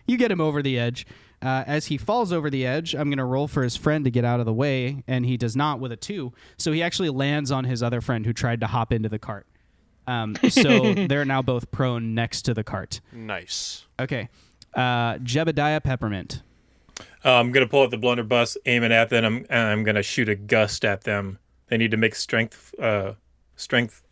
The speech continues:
Speaker 4: save or be blown f-, five feet away. But I presume that since they're on slick, nasty ground, they might skid a little further.
Speaker 1: You're
Speaker 4: They
Speaker 1: talking
Speaker 4: gotta
Speaker 1: about
Speaker 4: be
Speaker 1: the
Speaker 4: at a
Speaker 1: two who have
Speaker 4: thirteen.
Speaker 1: fallen down or the two who are still standing?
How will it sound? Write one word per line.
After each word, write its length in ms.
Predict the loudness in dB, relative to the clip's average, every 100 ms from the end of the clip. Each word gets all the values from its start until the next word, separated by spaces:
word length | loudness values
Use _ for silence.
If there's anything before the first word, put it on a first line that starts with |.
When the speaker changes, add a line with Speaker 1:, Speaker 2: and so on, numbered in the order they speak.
| _ -10
Speaker 4:
save 400 | 0 2 2 0
or 200 | 0 0
be 140 | -2
blown 640 | -4 0 0 0 0 -4 -8 _ -20 -20 _
f-, 200 | -20 -20 _
five 480 | 0 2 4 2 -4 _
feet 180 | 0 0
away. 280 | 2 2
But 180 | 0 2
I 60 | 2
presume 420 | 2 0 0 0
that 80 | -2
since 220 | -2 -4
they're 220 | 0 2 4
on 160 | 2
slick, 420 | -2 -2 -2 -2
nasty 340 | 0 0 0 -4
ground, 380 | 2 2 4 2
they 60 |
might 340 | 0 0 -2 -6
skid 340 | -8 2 2
a 20 | 2
little 240 | -2 -4
further. 440 | -4 -6 -6 -12 -16 _ -16 -14 -4
Speaker 1:
You're 100 | 0
Speaker 4:
They 80 |
Speaker 1:
talking 60 | 4
Speaker 4:
gotta 100 | 4
Speaker 1:
about 60 | 4
Speaker 4:
be 60 |
Speaker 1:
the 60 | 2
Speaker 4:
at 40 |
a 20 | 4
Speaker 1:
two 60 | 2
who 20 |
have 80 | 4
Speaker 4:
thirteen. 160 | 2
Speaker 1:
fallen 340 | 2 0 0 0
down 400 | 0 0 -2 -2
or 180 | -2 0
the 100 | -2
two 240 | -2 0
who 140 | 0 0
are 80 |
still 220 | -2 -4 -4
standing? 360 | -4 -6 -8